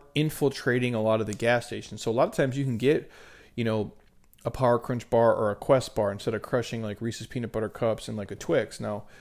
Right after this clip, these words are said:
obviously, do they taste as good as those things? No, but they're pretty close for what they are, and you're gonna get quality protein,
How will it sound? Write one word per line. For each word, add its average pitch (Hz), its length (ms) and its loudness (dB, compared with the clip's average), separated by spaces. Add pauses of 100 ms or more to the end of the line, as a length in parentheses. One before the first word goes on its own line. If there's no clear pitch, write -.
(300)
obviously, 131 380 2
do 117 160 -4
they 110 100 -2
taste 127 320 -4
as 139 100 -6
good 156 140 0
as 151 100 -4
those 160 200 -2
things? 170 260 -6 (160)
No, 202 440 6 (300)
but 147 140 4
they're 151 80 4
pretty 151 260 2
close 165 360 0
for - 140 -8
what 120 100 -4
they 123 100 2
are, 143 180 8
and 123 80 -2
you're 120 120 -2
gonna 139 160 -2
get - 300 -4
quality 135 340 4
protein, 131 640 0